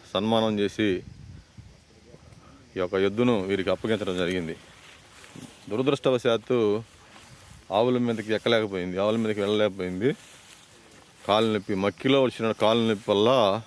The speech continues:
ఆవుల మీదకి వెళ్ళలేకపోయింది. ఈ ఆవుని, ఈ యొక్క ఎద్దుని స్వీకరించినటువంటి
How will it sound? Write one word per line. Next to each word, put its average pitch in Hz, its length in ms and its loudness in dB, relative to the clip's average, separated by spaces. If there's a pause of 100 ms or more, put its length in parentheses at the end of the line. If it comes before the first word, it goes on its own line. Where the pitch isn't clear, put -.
(720)
ఆవుల 127 260 4
మీదకి 117 260 2
వెళ్ళలేకపోయింది. 98 680 2 (1300)
ఈ 104 180 0
ఆవుని, 147 440 4
ఈ 120 220 2
యొక్క 120 200 0
ఎద్దుని 120 380 2
స్వీకరించినటువంటి 117 1200 0